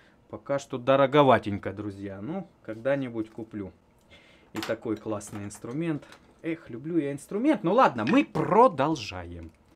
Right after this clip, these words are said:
Потихонечку довожу до ума. Осталось по факту разъемы только подцепить. А так все готово. Вот так это выглядит теперь, друзья. Видите, здесь заизолировано.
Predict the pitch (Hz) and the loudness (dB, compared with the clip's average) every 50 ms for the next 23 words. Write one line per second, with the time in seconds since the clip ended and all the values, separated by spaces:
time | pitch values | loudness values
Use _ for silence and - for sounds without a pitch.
0 | _ _ _ - 131 131 - 165 156 - - 160 143 143 139 - - - 143 135 | _ _ _ 0 0 2 2 2 0 4 4 4 4 4 2 0 -2 -6 -6 -2
1 | 123 143 143 139 147 147 139 139 135 120 110 123 131 139 151 165 175 165 131 - | 2 2 4 4 4 2 2 -2 -4 -4 -2 -2 0 0 2 2 2 2 0 -2
2 | - - 147 139 131 127 123 - - - 127 - - 139 127 - - - 120 107 | -2 0 2 2 2 0 -2 -6 -6 -8 -8 -2 0 -2 -2 -2 -6 -10 -10 -10
3 | - _ _ _ _ _ _ _ _ _ _ _ 127 135 143 131 135 165 202 202 | -10 _ _ _ _ _ _ _ _ _ _ _ -4 -4 -4 -4 -2 2 2 4
4 | 165 147 127 107 - 113 110 113 101 - - - - - - 127 - - 104 - | 4 2 0 -2 -6 -8 -6 -6 -8 -6 -8 -8 -8 -6 -8 -8 -6 -8 -10 -14
5 | - _ _ _ _ _ - _ - - - - - - - - 135 - - 226 | -14 _ _ _ _ _ -20 _ -20 -20 -20 -20 -20 -20 -6 -6 -4 2 6 6
6 | 226 220 - - - 202 190 170 190 180 - - 160 143 131 131 131 156 165 - | 4 6 2 0 2 2 4 4 2 2 6 6 6 6 6 4 2 0 0 2
7 | 202 196 196 190 185 175 185 180 170 220 233 196 208 196 175 185 170 - - 165 | 2 2 2 2 0 2 2 4 4 4 2 2 0 0 0 0 -2 0 -4 -4
8 | 160 - 156 147 139 - 127 123 123 131 143 127 123 127 127 113 110 120 151 160 | 0 2 2 2 2 -2 -4 -2 0 0 0 0 0 2 2 2 2 2 2 0
9 | 147 131 113 - 117 107 113 127 151 151 127 117 127 135 135 131 117 135 135 143 | 0 -2 -6 -4 -6 -6 -2 2 2 2 2 0 0 2 2 2 2 0 0 2
10 | 175 208 196 196 190 180 180 170 170 165 160 | 2 2 2 2 4 4 2 4 4 0 0